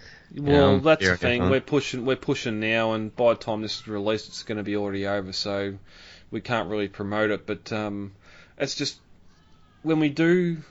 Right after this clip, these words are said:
Speaker 2: do these things, um, it's for, it's for you, it's for the members. We normally, we normally put the money up to pay for food, drinks, everything else,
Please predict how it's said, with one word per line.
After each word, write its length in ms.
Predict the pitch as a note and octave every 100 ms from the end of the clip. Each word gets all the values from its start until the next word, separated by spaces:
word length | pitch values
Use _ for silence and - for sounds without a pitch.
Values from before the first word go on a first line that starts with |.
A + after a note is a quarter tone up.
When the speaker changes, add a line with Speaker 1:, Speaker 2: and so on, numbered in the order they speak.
| - -
Speaker 2:
do 160 | D#3
these 260 | D#3 C#3+ A#2+
things, 600 | - B2 C#3+ E3 - - -
um, 420 | - B2+ A#2+ A#2 -
it's 220 | C#3 -
for, 500 | - C#3+ C#3 C3 B2 - -
it's 140 | - -
for 200 | D3 B2+
you, 300 | A2+ C3+ E3
it's 120 | - -
for 140 | C3
the 80 | A2+
members. 480 | A2 C3 F3+ - - - - - - _ _ - -
We 120 | D3
normally, 440 | C#3+ C#3+ C#3 C3+
we 140 | C3 C#3+
normally 260 | D3 C#3+
put 180 | C3+ -
the 80 | D3+
money 280 | C3 B2 B2
up 180 | B2 -
to 80 | -
pay 200 | C3 B2
for 120 | A#2+
food, 420 | - B2+ A#2+ A#2
drinks, 480 | A#2 A#2 A2+ - -
everything 340 | A2 A2+ - A2
else, 520 | A2 A2+ - -